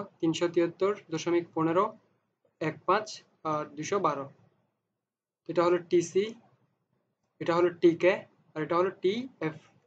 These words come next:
Zero degree Celsius এখানে, তারপর এখানে, আহ, এখানে হচ্ছে দুইশো তিয়াত্তর দশমিক এক পাঁচ কেলভিন, আর এখানে হচ্ছে বত্রিশ ডিগ্রি ফারেনহাইট,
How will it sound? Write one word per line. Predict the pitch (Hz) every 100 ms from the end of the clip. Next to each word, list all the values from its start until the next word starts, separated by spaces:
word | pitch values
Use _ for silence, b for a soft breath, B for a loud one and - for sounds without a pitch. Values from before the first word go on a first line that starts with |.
| _ _ _ _ _ _ _ _ _ _ _ _ _ _ _ _ _ 139
Zero | 165 175
degree | 170 175 175
Celsius | 180 175 202 214 - - - _ _ _ _ _ _ _ _ _ _ _ _ _ _ _ _ _ _ _ _
এখানে, | - 160 190 233 _ -
তারপর | 156 156
এখানে, | 156 165 165 160 - 165
আহ, | 156 147 147 - _ _ _ -
এখানে | 160 170
হচ্ছে | 165 180 170
দুইশো | 156 165 170
তিয়াত্তর | 160 160 165
দশমিক | 170 180 196 202 170
এক | 139
পাঁচ | 156 147 - - -
কেলভিন, | 156 151 226 233 _ _ _ _ -
আর | 151
এখানে | 151 160 170
হচ্ছে | 170 214 175
বত্রিশ | 156 - 160 160
ডিগ্রি | 180 220 233 -
ফারেনহাইট, | 156 139 143 135